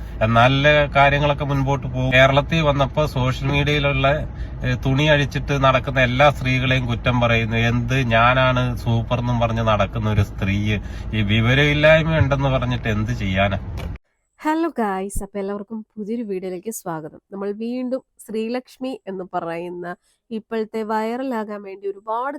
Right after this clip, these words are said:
Speaker 2: കഷ്ടപ്പെടുന്ന ഒരു ചേച്ചിയെ കുറിച്ചിട്ടാണ് പറയുന്നത്. നമ്മൾ ഒന്ന് രണ്ട് വീഡിയോസ് ഒക്കെ,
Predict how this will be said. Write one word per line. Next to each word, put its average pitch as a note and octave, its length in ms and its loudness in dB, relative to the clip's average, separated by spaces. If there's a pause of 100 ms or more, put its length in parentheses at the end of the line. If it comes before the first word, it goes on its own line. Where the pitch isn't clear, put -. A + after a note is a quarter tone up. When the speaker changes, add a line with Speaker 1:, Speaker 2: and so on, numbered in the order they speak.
(100)
Speaker 2:
കഷ്ടപ്പെടുന്ന G#3 580 -12
ഒരു G3+ 300 -4 (320)
ചേച്ചിയെ A3+ 340 -6
കുറിച്ചിട്ടാണ് G#3 500 -8 (100)
പറയുന്നത്. G3 400 -4
നമ്മൾ B3 200 -4 (180)
ഒന്ന് B3+ 240 -4
രണ്ട് C#4 140 -6
വീഡിയോസ് C4 460 -10
ഒക്കെ, A#3 260 -8